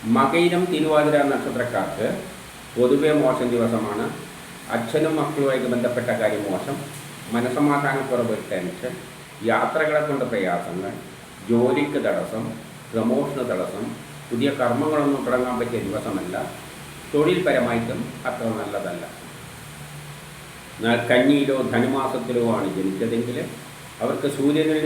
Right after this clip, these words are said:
നിയന്ത്രിക്കുമ്പോൾ ഗ്രഹങ്ങളെല്ലാം വളരെ അനുകൂലമായിട്ടാണ് നിൽക്കുന്നത്. അതുകൊണ്ട് അവരെ സംബന്ധിച്ചിടത്തോളം ഈ പ്രശ്നങ്ങളൊന്നും അത്ര പ്രബലമല്ല.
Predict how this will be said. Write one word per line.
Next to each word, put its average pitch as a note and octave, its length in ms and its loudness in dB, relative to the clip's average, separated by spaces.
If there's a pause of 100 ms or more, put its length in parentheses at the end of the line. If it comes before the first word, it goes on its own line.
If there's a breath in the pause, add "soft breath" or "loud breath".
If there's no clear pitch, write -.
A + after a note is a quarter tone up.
(120)
നിയന്ത്രിക്കുമ്പോൾ C#3 520 2 (140)
ഗ്രഹങ്ങളെല്ലാം C3 580 0
വളരെ A#2+ 300 4
അനുകൂലമായിട്ടാണ് G2+ 840 0
നിൽക്കുന്നത്. D2+ 480 -10 (720)
അതുകൊണ്ട് C3+ 400 0 (1200)
അവരെ D#3+ 240 6
സംബന്ധിച്ചിടത്തോളം D3+ 800 4
ഈ - 20 -4 (100)
പ്രശ്നങ്ങളൊന്നും A#2+ 640 0
അത്ര - 200 -2 (120)
പ്രബലമല്ല. F#2+ 540 0